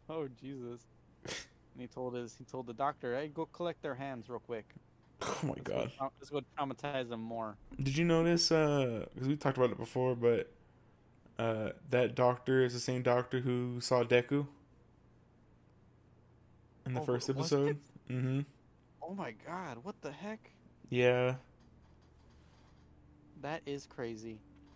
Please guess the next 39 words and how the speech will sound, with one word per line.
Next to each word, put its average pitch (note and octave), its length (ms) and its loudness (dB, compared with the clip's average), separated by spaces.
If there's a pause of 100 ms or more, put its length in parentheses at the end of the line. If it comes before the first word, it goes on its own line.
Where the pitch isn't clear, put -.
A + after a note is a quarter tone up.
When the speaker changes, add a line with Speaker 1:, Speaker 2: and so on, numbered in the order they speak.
(280)
Speaker 2:
But C3+ 220 6
the, B2 760 2
the C3+ 80 2
crazy C#3 300 2
thing, C#3 160 2
it's A#2 120 0
not D3+ 100 -4
the D3 60 -6
same D3 240 2
voice B2 340 2
actor, A2+ 540 0 (440)
'cause A#2+ 160 -6
that B2+ 240 4
voice B2 280 0
actor B2 260 0 (100)
is, A2 420 -2
uh, A2 100 0
he A#2+ 120 -2
does A#2+ 280 4
All A#2 300 4
for A#2 200 -2
One, A2 500 -8
or A#2 540 2
One B2 180 0
for A#2 240 2
All. A#2 260 -4 (840)
No, B2+ 200 4
yeah, A#2 160 4
All A#2+ 160 6
for, A#2 140 -4
Speaker 1:
Oh, A#2 160 -2 (100)
okay. G#2+ 60 -8
Speaker 2:
oh, B2+ 140 6
no, A#2+ 100 4
All A#2+ 160 4
for A#2+ 160 -4
One, A2+ 360 -6
yeah. E2+ 200 -8 (1500)
Speaker 1:
Okay. A2 200 -12